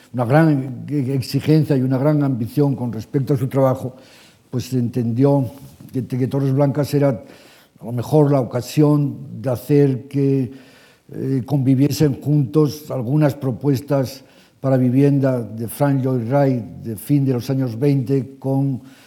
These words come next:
la unidad, eh, de habitación de, de, de Le Corbusier. Y, y estudiamos y trabajamos mucho en eso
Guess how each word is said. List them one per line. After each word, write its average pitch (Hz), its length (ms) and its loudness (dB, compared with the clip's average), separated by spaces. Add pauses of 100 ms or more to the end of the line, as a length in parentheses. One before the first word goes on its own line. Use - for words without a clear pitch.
(200)
la 127 100 -6
unidad, 127 580 0 (360)
eh, 117 40 -16
de 123 440 -6
habitación 123 720 -2
de, 117 140 -4
de, 113 180 -6
de 113 320 -6
Le 117 100 -6
Corbusier. 120 640 -2
Y, 120 380 -6
y - 20 -4
estudiamos 139 500 2
y 143 60 2
trabajamos 127 540 -2
mucho 131 260 -4
en 131 80 -4
eso 143 300 -4